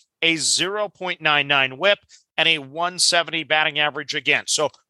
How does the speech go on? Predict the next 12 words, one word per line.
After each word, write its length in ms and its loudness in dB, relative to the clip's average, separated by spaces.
really 400 0
good 260 -2
numbers 340 2
at 120 -2
the 80 -6
rehab 420 0
start. 320 0
Now, 100 2
the 80 -6
Dodgers, 480 0
of 120 -12
course, 500 -6